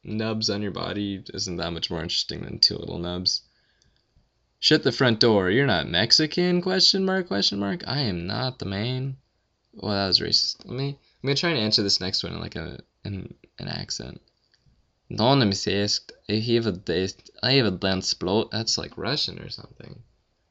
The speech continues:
Or some kind of Europe. "I feel a dense bloat in erupting, and somehow you're attracted. A very jerky pelvis. What do you do?" That was, like, a cross between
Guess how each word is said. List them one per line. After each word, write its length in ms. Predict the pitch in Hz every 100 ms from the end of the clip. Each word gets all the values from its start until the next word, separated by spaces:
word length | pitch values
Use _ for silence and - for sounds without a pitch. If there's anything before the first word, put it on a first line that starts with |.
| _ _ _ _
Or 100 | -
some 200 | 113 123
kind 200 | 131 95 90
of 60 |
Europe. 360 | 98 135 101 - _ _ _ _ -
"I 100 | 113
feel 260 | - 151
a 80 | 135
dense 360 | 101 95 90 -
bloat 400 | 90 101 127 131
in 140 | 117
erupting, 540 | 92 85 98 - 101 87
and 120 | 82
somehow 520 | - 98 110 107 82
you're 300 | 82 92 104
attracted. 1120 | 95 - - - - - _ - 50 50 - -
A 120 | -
very 300 | - 101 90
jerky 540 | 87 90 95 107 -
pelvis. 600 | - - 101 98 - - -
What 160 | 110 -
do 80 | -
you 100 | 90
do?" 460 | 110 117 123 101 _ - - _ _ _ _ _
That 80 | 113
was, 100 | 113
like, 340 | 120 107 - _ _
a 60 | 113
cross 320 | 113 101 -
between 680 | - - 95 95 90 87